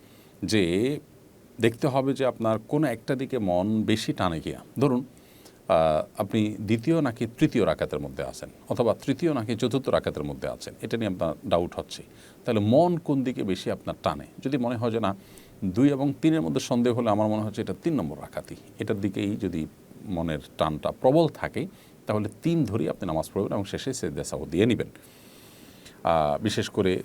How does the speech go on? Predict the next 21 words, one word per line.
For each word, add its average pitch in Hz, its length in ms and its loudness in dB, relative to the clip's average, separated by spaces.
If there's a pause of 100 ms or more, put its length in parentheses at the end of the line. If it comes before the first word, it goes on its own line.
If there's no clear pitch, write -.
যদি 78 300 -2
এটা 80 180 0
আপনার 69 340 -4 (440)
জীবন 87 200 0
ফার্স্ট - 260 -4
টাইম 90 200 2
হয়ে 80 140 -2
থাকে, 73 340 -8
শুরুতে 117 340 0
হয়ে 82 120 -2
থাকে, - 220 -10
আর - 100 -2
যদি 123 140 -2
এরকম 139 180 -2
প্রায় 139 240 2
হয় 131 240 0
কিন্তু 98 260 -2 (380)
আপনি 101 200 0
এখন 92 200 0
almost 127 760 4
বেশিরভাগই 131 680 0